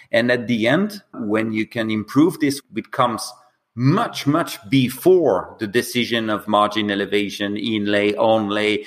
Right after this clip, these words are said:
uh, cuspal coverage, uh, vertipreps and stuff. You can see that you can do maybe a lot of different treatments because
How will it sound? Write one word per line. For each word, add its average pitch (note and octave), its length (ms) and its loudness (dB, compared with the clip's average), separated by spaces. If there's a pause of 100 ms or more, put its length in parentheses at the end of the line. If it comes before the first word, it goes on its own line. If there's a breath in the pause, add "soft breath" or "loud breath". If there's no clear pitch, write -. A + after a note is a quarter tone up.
(280 loud breath)
uh, G#2 80 -6
cuspal A2+ 480 -2
coverage, G#2 640 0
uh, G#2+ 60 -2
vertipreps A#2 720 0
and G2 140 -10
stuff. - 340 -2 (540 loud breath)
You B2 640 0
can A2+ 220 -2
see F#3+ 360 -2
that A#2 340 -2
you A#2 320 -2
can A2 300 -4
do A2 320 0
maybe G#2 580 -4 (300)
a G#2 60 -2
lot C#3+ 420 4
of G2+ 180 -2
different G#2 360 -6
treatments G2+ 720 -8
because G2+ 500 -6